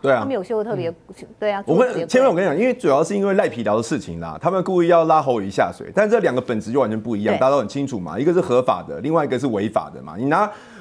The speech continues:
Speaker 1: 你拿合法东西来围魏救赵违法东西，大家也会觉得非常奇怪。所以他们现在因为也讲不太下去，所以各种造谣。我，我今天看到最好笑的新闻是这一则啦，大家可以看一下哈。他就是说，因为民进党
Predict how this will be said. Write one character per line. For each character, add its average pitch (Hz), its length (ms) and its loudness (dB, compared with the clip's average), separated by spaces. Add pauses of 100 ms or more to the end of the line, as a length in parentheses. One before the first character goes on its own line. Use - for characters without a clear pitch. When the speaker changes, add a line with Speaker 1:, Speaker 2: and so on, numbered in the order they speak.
Speaker 1:
你 156 100 0
拿 190 160 4
合 214 220 2
法 196 160 4
东 185 180 -2
西 185 160 -4
来 147 240 4
围 147 140 4
魏 175 160 4
救 170 180 2
赵 151 160 2
违 131 240 4
法 123 180 2
东 113 160 0
西， 123 160 -2
大 160 140 2
家 185 160 6
也 123 80 2
会 160 160 2
觉 131 140 0
得 120 60 0
非 135 100 2
常 117 160 0
奇 101 180 -10
怪。 101 180 0 (280)
所 262 120 4
以 262 40 6
他 247 120 4
们 247 120 4
现 233 120 4
在 233 80 4
因 214 120 2
为 196 160 4
也 117 100 0
讲 175 160 -2
不 151 80 -2
太 160 80 2
下 147 160 0
去， 127 160 -4
所 160 100 -2
以 160 80 0
各 233 160 2
种 107 240 -2
造 269 220 0
谣。 95 260 -4 (280)
我， 160 80 4
我 190 180 2
今 226 100 0
天 269 80 4
看 269 120 2
到 240 40 4
最 247 140 2
好 127 100 2
笑 180 200 2
的 143 40 2
新 151 140 -4
闻 123 140 -2
是 110 40 -6
这 120 140 -2
一 104 60 -2
则 80 240 -8
啦， 64 120 -12
大 120 120 0
家 123 100 2
可 123 80 -6
以 104 60 -2
看 90 180 -4
一 87 40 -8
下 80 180 -6
哈。 82 180 -10 (460)
他 170 100 2
就 196 100 4
是 190 80 4
说， 190 400 2 (200)
因 190 120 2
为 214 60 6
民 185 140 2
进 202 40 2
党 165 160 2